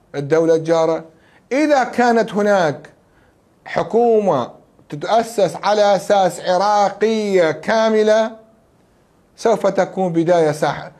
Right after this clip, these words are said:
حسنة ومستقبل، إلا ولكن إذا مشينا على السيناريوهات السابقة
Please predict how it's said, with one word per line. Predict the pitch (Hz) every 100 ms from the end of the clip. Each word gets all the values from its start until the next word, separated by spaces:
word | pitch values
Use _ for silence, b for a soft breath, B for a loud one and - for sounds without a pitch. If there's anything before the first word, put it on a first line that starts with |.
| b b _ _ _ -
حسنة | - 220 226 190 185 180 175 B B
ومستقبل، | 147 151 147 - 165 143 135 196
إلا | 202 196
ولكن | 190 202 208 202 185
إذا | 196 202 185
مشينا | 180 170 240 254 214
على | 190
السيناريوهات | 185 190 196 190 185 202 254 269
السابقة | 247 - 240 240 220 208 226 226